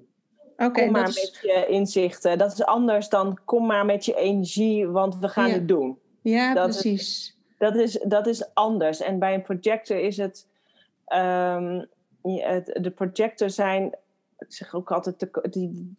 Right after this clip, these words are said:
Speaker 2: dat zijn ook de mensen met wijsheid en die kunnen, die hebben in hun aura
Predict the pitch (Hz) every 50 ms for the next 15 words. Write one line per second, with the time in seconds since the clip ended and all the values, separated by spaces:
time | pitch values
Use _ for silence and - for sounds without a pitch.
0 | _ _ - - 180 - 208 196 220 240 233 240 214 202 202 208 208 196 185 185
1 | 196 202 208 208 196 170 175 170 180 202 220 220 208 190 185 190 180 185 185 -
2 | - 185 180 180 180 170 - - - - 190 180 - - 208 208 202 196 185 185
3 | - _ _ _ _ _ _ _ _ _ _ - - 202 202 202 208 196 - -
4 | 196 202 190 185 185 180 - - 190 214 240 269 277 240 226 214 214 208 208 214
5 | 220 214